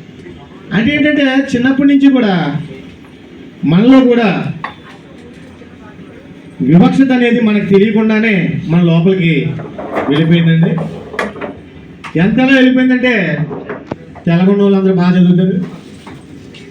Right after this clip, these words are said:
వినాలి, please attention, please pay attention. వచ్చిన వాళ్ళు కూర్చుంటారు, ఏర్పాట్లు చేసే వాళ్ళు చేస్తారు, మీరు please pay attention. సిస్టర్స్ అందరికీ వెల్కమ్ అండి, thank you so much మీరు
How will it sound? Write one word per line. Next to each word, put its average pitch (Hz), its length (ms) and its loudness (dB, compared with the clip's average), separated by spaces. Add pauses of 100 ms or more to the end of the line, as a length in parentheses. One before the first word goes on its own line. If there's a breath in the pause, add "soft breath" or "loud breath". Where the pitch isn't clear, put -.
(840)
వినాలి, 160 280 0
please 185 380 2
attention, 165 800 0 (480)
please 185 480 -2
pay 170 220 0
attention. 143 380 -4 (1700)
వచ్చిన 165 280 2
వాళ్ళు 165 220 6
కూర్చుంటారు, 160 600 0
ఏర్పాట్లు 160 500 0
చేసే 160 220 0
వాళ్ళు 151 180 0
చేస్తారు, 165 340 -2
మీరు 156 560 0 (260)
please 170 200 2
pay 160 200 0
attention. 117 400 -4 (4000)
సిస్టర్స్ 156 280 0
అందరికీ 156 320 0
వెల్కమ్ 143 380 0
అండి, 156 160 0
thank 143 260 -2
you 143 120 -2
so 147 100 0
much 156 340 -2
మీరు 135 480 2